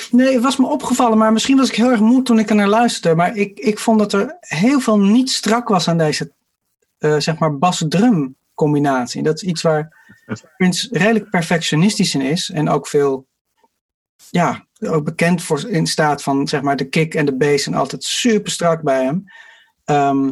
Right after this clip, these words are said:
Speaker 1: of het is een ander soort track en het is weer juist heel los, zoals, eh, eh, Sign of the Times of, of, ehm, eh, Ballad of Dorothy Parker. Maar, eh, ik vond het hier ko-, ik weet niet, het was,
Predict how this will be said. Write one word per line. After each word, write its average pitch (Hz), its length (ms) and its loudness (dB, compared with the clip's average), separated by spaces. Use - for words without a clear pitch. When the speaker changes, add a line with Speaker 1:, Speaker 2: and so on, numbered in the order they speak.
Speaker 1:
of 190 180 2
het 175 140 0
is 156 320 -2
een 147 240 0
ander 147 260 0
soort 143 200 -4
track 139 240 0
en 139 140 -2
het 135 180 -4
is 135 140 -4
weer 139 180 0
juist 120 260 -4
heel 131 160 -2
los, 131 220 0
zoals, 123 360 -4
eh, 123 260 -4
eh, 120 640 -4
Sign 131 260 -2
of 123 40 -2
the 127 120 -4
Times 120 400 -2
of, - 260 -10
of, 123 320 -12
ehm, - 400 -6
eh, 131 460 -2
Ballad 127 240 0
of 123 60 -4
Dorothy 135 320 -4
Parker. 139 340 -2
Maar, 147 360 -2
eh, 147 260 0
ik 170 220 -2
vond 139 240 -2
het 127 140 -10
hier 143 280 0
ko-, 131 240 -4
ik 147 240 -10
weet 165 120 0
niet, 131 280 -4
het - 100 -20
was, - 340 -8